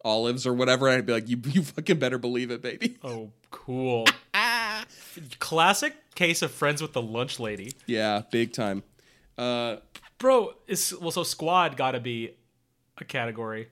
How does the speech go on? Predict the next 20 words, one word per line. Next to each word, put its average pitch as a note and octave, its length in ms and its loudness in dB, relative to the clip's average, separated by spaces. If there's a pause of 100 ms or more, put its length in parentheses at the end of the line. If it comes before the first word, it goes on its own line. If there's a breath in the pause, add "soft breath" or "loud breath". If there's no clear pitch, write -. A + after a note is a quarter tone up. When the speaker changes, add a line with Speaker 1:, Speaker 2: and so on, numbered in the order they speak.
(320)
Speaker 1:
Yeah, A2+ 300 2
I G#2+ 80 0
suppose F#2 440 -8
so. G2 160 -6
Well, E3 240 8
I - 80 2
don't F#3 100 8
Speaker 2:
And E3+ 60 6
Speaker 1:
know C#3+ 60 8
what B2+ 80 6
we're - 80 4
Speaker 2:
lunch - 80 2
Speaker 1:
gonna - 100 0
Speaker 2:
lady F#3 220 2
Speaker 1:
put - 60 2
there. - 80 0
Speaker 2:
seems C#3 260 -4
like B2 140 0
a B2 60 -2
two. A#2+ 360 -6